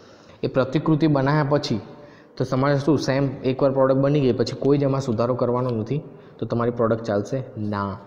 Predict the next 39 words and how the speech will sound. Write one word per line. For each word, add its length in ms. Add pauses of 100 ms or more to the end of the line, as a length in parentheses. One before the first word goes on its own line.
(440)
તમારે 600
એ 340
પેદાશ 720
છે, 40
એ 180
પ્રોડક્ટ 560
છે, 260 (560)
એના 200
ગુણો 440
છે, 300 (420)
એ 60
ગ્રાહકની 560
દ્રષ્ટિએ 880 (300)
એના 240
review 420
લઈને 380
ગ્રાહક 320
માટે 380 (640)
એ 160 (200)
બરાબર 360
છે 180
કે 160
નહીં, 180 (120)
એમને 220
મહત્ત્વના 540
છે 200
કે 140
નહીં, 180 (300)
એ, 100 (440)
એ 360
આપણી 400
જે 100
product 420
છે 100
એ 160
ગ્રાહક 420
સામે 380
એક 200
છાપ 280